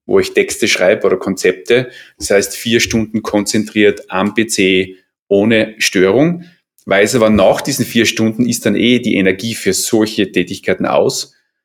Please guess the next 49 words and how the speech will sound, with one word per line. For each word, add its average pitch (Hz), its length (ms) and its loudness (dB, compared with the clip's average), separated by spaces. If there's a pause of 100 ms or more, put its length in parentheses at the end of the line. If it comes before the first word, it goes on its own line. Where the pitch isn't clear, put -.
(160)
äh, 104 140 0
und 104 200 -2
wechsel 107 300 0
dann 98 220 0
und 110 100 0
sag, 107 180 -2
"Okay, 107 360 0
ich - 260 -4
kann 101 300 -2
was 98 100 -4
ganz 95 200 -2
anderes 104 380 -2
machen, 101 240 -2
kann 95 180 -4
in 101 80 0
meinen 107 260 2
Kreativraum 107 640 -2
gehen 104 360 0 (240)
oder 98 220 -2
gehe 107 120 0
in 101 60 0
ein 95 80 0
Kaffeehaus 104 600 -2
oder 98 160 0
triff - 240 -10
Leute 101 400 2
oder 101 220 0
telefoniere 107 580 -4
mit, - 280 -8 (320)
mit 107 180 -4
Leuten 101 460 2
und, 101 400 -4
äh, 95 420 4
versuch - 360 -8
quasi 95 280 0
in 95 60 2
eine 95 80 0
ganz 92 220 -2
an-, - 240 -10 (160)
andere 98 340 0
Rolle 87 280 2
zu - 140 -12
gehen." - 260 -8 (760)
Und 101 100 -8
ich 101 60 -4
glaub, 110 180 2
dass - 140 0
das 113 160 0
grundsätzlich 120 760 0